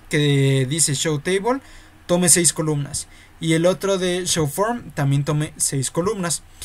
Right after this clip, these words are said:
Entonces, como son doce las que podemos tomar, aquí está dividiendo justo la mitad,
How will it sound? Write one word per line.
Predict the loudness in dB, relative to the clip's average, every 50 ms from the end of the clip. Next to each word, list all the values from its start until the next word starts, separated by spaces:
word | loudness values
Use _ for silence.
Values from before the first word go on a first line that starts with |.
| -16 -16 -16 -10 -6
Entonces, | -2 -2 0 2 2 2 4 4 2 2 0
como | 0 0 2 4 4 4 2 2 0 -2 0
son | 0 2 2 2 0 -2 -4 -4
doce | -2 2 2 2 2 2
las | 0 0 0
que | 0 -2
podemos | -4 -2 -2 0 0 0 0 0 -2 -2 -2
tomar, | -2 -2 -2 0 0 0 0 -2 -4 -10 -18 -20 -20 -20 -20 -20 -20 -20 -20 -12 -4
aquí | -2 -2 -2 0 0 0 2 4
está | 4 4 4 2
dividiendo | 2 2 0 0 0 2 2 0 0 -2
justo | -4 -2 -4 -4 -2 -2 -2
la | -2 -2
mitad, | -4 -4 -4 -2 -4 -4